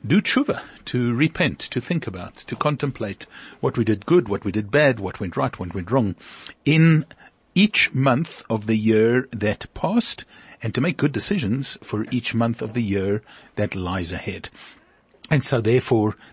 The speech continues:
these twelve days are extremely significant as, uh, they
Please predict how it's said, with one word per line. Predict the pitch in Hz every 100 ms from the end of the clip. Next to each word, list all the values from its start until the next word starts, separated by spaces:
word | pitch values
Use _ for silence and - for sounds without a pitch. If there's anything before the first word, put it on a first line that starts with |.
| -
these | 107 95
twelve | - - 120 98 90
days | 117 127 117 117
are | - 113 110 - - -
extremely | - - - 202 208 117
significant | 92 - 101 98 - 98 98 - - - - -
as, | 107 104 98 - -
uh, | 104 101 101
they | 101 104 101